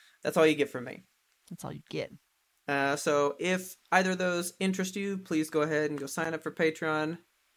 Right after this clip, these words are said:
Speaker 1: Either one, we would appreciate it. If you can support us, we would, we would appreciate you for it. And don't forget, please, please don't forget the email.
Speaker 2: Please.
Speaker 1: The long lost art of email.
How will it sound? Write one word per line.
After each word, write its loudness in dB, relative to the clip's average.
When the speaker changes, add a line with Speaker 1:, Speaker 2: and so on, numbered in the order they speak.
Speaker 1:
Either 4
one, 0
we -4
would 0
appreciate -2
it. -2
If -4
you -6
can -6
support -6
us, -6
we -6
would, -4
we -8
would -2
appreciate -2
you -4
for -8
it. -12
And 2
don't 4
forget, 0
please, 0
please 0
don't 0
forget 2
the 0
email. 0
Speaker 2:
Please. 2
Speaker 1:
The 6
long 6
lost 2
art 4
of -4
email. -2